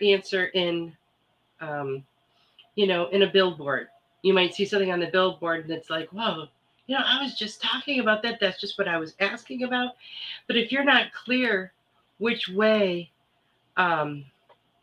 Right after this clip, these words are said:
you know, that, that information is coming to you, if you're not very clear on what it's trying to tell you, ask for clarification. Ask for, um, you to receive a sign that you will immediately know.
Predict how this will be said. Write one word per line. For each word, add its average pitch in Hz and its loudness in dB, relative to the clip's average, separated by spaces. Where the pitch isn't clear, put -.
you 196 4
know, 170 2
that, 185 4
that 156 0
information 190 0
is 165 -4
coming 185 -2
to 233 -4
you, 220 -2
if 214 -12
you're 202 2
not 190 4
very 185 0
clear 190 -2
on 156 -2
what 180 2
it's 160 -6
trying 180 0
to 160 -12
tell 175 -4
you, 220 -4
ask 214 4
for 202 -6
clarification. 170 -6
Ask 208 2
for, 175 -2
um, 156 -2
you 185 2
to 175 0
receive 175 0
a 175 -2
sign 175 0
that 165 0
you 185 0
will 170 0
immediately 175 0
know. 156 -2